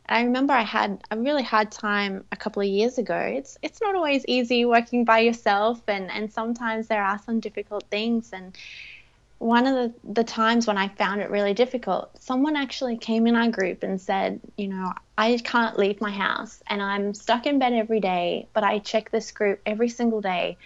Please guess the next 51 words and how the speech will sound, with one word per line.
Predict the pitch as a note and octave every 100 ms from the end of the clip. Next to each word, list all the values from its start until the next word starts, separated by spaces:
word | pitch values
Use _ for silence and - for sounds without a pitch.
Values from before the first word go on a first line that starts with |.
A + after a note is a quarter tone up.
| - - - _
and | - G3
I | F#3+ F#3+
love | F#3+ G3 G3 -
to | -
see | G#3 A#3
what | A3 -
you're | C4
all | C#4
doing. | A#3 A3 G#3 G#3 G#3+
I | - G3+
love | G3 G#3 A3+
my | A3+
classes. | A#3 G#3+ G3+ G3+ - G3+ G3 G3
I | F#3
love | F#3+ G3+
that | A3+
I | A3
can | A3 A3+
practice, | - G#3 G#3 G3+ G3
and | G3
I | G3
love | F#3+
that | F#3 -
you're | G3
here | G3 F#3+
for | -
me. | F#3+ F3+ G#2+ -
And | G3 G3 G3 - _ - -
I | -
wouldn't | G3 G3+ G#3
know | G#3 G#3 G3+ G3+ - _ -
what | G#3+
to | - A3
do | A3
if | G#3+ G#3+
you | A3
weren't | A3 A3 G#3+
here." | D4 D4+ G3+ E3+ - - -
And | A#3 A3
then | G#3 G3+ G3+ - - _ _ C#4+
that | A#3 A3+ A3+
just | A#3 - -
meant | G#3 G#3 - - _ -
everything. | G3+ F#3 G3 F#3+ - F3 -
It | -
meant | G#3 G3+ -
absolutely | G#3+ G#3 A#3 A3+ A3 -
everything | F#3+ G3 F#3 G3 F#3+
to | G3
me, | F#3+ G3+ G3+
because | G3+ - G#3 G3+ -